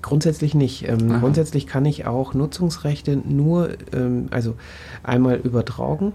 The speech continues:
Speaker 1: beziehungsweise Unterlizenzen einräumen, also dass ich's weiter nutzen darf
Speaker 2: Mhm.
Speaker 1: und der, der Dritte auch, wenn das explizit vereinbart wurde.
Speaker 2: Mhm.
Speaker 1: Also das muss ich auch vorher
Speaker 2: Aha.
Speaker 1: tatsächlich,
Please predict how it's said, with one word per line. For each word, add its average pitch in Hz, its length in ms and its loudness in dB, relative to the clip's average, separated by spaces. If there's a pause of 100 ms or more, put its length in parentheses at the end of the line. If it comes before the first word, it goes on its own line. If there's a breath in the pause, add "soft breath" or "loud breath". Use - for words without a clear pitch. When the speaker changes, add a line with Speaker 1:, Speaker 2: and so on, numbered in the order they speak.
(120)
Speaker 1:
beziehungsweise 120 640 2
Unterlizenzen 170 1000 0
einräumen, 139 460 0
also 123 160 -4
dass 113 160 -4
ich's - 240 -4
weiter 135 220 4
nutzen 127 280 2
darf 117 180 2
Speaker 2:
Mhm. 123 60 2
Speaker 1:
und 110 100 4
der, 107 200 0 (500 loud breath)
der 120 100 -2
Dritte 127 340 0
auch, 147 320 0
wenn 123 200 4
das 139 160 2
explizit - 540 -4
vereinbart 117 480 0
wurde. 104 280 -4 (260)
Speaker 2:
Mhm. 101 140 2
Speaker 1:
Also 107 120 0
das 135 180 0
muss 147 160 4
ich 143 140 -2
auch 127 160 2
vorher 139 340 0
Speaker 2:
Aha. 135 40 2
Speaker 1:
tatsächlich, 127 580 0